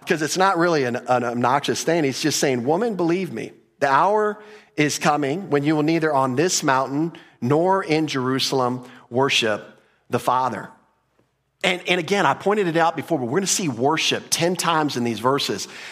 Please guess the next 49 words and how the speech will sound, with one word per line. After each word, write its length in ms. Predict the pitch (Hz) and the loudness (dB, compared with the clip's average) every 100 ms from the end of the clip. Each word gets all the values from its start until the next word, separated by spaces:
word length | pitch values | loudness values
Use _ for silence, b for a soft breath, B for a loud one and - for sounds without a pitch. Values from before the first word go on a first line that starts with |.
| B - | B -2
One 140 | 165 | 0
of 60 | 214 | 2
the 80 | 185 | 0
things 320 | 202 190 156 | 2 0 0
that 160 | 131 | 0
you're 100 | 156 | 0
gonna 140 | 151 135 | 0 0
see 220 | - 170 | 0 -2
Jesus 440 | 127 147 160 151 | 0 0 0 -2
do 120 | - 147 | 0 0
in 40 | |
this 160 | 131 - | 0 2
dialogue, 600 | 135 139 127 104 98 - B B B - | 2 4 2 -2 -4 -12 B B B -2
and 80 | |
he's 100 | 151 | 0
gonna 140 | 170 170 | 2 2
do 200 | 160 175 | 2 2
it 200 | 170 - | 0 -2
subtly. 560 | - - 185 175 135 | -2 2 2 2 -2
We 160 | 113 143 | -2 -2
can 100 | 175 | -2
pick 240 | 170 175 | -2 0
up, 160 | 180 180 147 | 0 -2 -2
uh, 200 | 160 135 | 0 2
pick 200 | 170 165 | 0 0
up 100 | 180 | 0
some 180 | - 139 | 0 -2
principles 640 | - 185 - 160 139 - | -2 -2 -4 -2 -2 -2
here 160 | 120 107 | -2 0
that 160 | 123 | 0
will 80 | 131 | 0
be 140 | 127 135 | -2 0
very 260 | 143 175 | 2 0
important 320 | 170 175 175 147 | 0 -2 0 0
to 20 | |
just 160 | 143 - | -2 0
kinda 200 | 151 131 | 0 0
see. 340 | - 190 143 B B B B | 0 0 -2 B B B B
He's 180 | 185 180 | 0 2
gonna 160 | 208 294 | 0 2
take 240 | 233 226 | 0 0
this 200 | 202 - | -2 0
woman 500 | 156 180 131 120 120 B B | 0 2 0 -2 -6 B B
to 120 | 170 | 0
the 80 | 156 | 0
true 240 | 156 214 180 | 0 -2 0
heart 200 | 175 160 | 0 0
of 120 | 123 | 0
worship. 420 | 131 123 107 | 0 0 -4